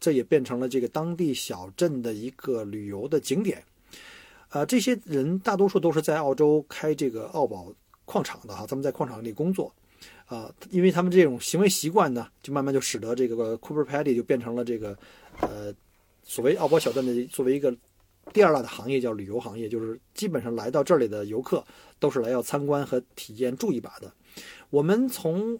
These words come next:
呃，上上星期出发的时候呢，从南澳大利亚开车，就是首先经过了这儿，在这儿住了一晚，已经参观了这儿的这个，呃，地下这个矿井的博物馆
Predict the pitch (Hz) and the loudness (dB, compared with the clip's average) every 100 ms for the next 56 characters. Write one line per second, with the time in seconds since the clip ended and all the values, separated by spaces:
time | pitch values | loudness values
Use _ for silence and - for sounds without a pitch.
0 | _ 143 123 117 127 - - - 214 156 | _ -6 -6 -6 -8 -8 -6 -2 0 2
1 | 151 160 151 180 - 185 170 170 127 110 | 0 0 -2 -2 0 -2 0 2 0 0
2 | 107 113 110 117 131 135 123 120 139 131 | -8 -8 -8 -6 -6 -6 -6 -4 -2 -2
3 | - 131 139 131 - - - 147 - 185 | -2 -4 0 -2 -2 -4 -4 -4 0 0
4 | 190 127 127 - - 127 131 208 139 120 | 0 -2 -2 -6 -2 -2 2 2 2 -2
5 | - - _ - - - 117 135 139 - | -8 -18 _ -20 -20 -14 -10 -6 -6 -4
6 | 165 160 160 156 127 147 120 110 107 101 | -2 0 0 0 0 0 0 -4 -6 -4
7 | 120 - 113 113 113 - _ _ _ - | -6 -4 -8 -8 -12 -18 _ _ _ -8
8 | - 135 143 123 113 107 107 _ _ _ | -4 0 0 0 -6 -10 -16 _ _ _
9 | - 127 110 107 - 156 123 107 104 123 | -10 -6 -6 -8 -4 -4 -4 -8 -8 2
10 | 156 165 127 | 4 4 0